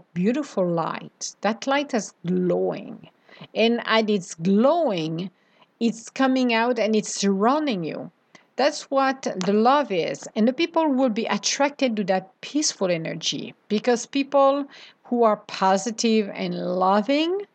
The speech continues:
you're more attracted to them. They're more beautiful in the sense of you see those beautiful energies and you're kind of drawn to them because that's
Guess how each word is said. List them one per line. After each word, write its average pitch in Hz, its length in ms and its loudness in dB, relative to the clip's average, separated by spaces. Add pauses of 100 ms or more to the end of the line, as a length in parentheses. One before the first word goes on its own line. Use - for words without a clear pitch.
(680)
you're 233 260 2
more 277 260 4
attracted 247 580 0
to 202 140 0
them. 175 340 -4
They're 208 180 4
more 220 240 4
beautiful 247 680 0
in 208 120 2
the 196 100 0
sense 233 460 -2
of 185 240 -2
you 190 80 -2
see 277 420 -4
those 214 200 -2
beautiful 214 440 -2
energies 185 720 -2
and 196 240 2
you're 202 220 0
kind 262 240 -2
of 180 180 -2
drawn 185 440 -2
to 175 140 -4
them 160 440 -6 (640)
because 214 800 -2 (640)
that's 220 440 0